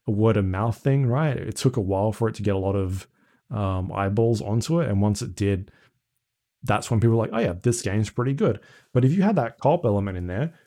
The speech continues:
you're all of a sudden bringing in friends and everybody's talking about it, and you've got s-,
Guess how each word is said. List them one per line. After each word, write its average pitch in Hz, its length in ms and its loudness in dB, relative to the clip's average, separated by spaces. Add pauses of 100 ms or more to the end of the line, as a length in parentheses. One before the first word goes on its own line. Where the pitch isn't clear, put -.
(720)
you're 139 320 2
all 190 100 4
of 185 40 2
a 175 60 -2
sudden 131 260 6
bringing 123 320 6
in 113 120 6
friends 110 380 4
and 98 80 2
everybody's 123 400 4
talking 120 380 0
about 131 300 2
it, 139 140 0
and 101 100 -2
you've 92 140 -4
got 104 140 -2
s-, - 280 -8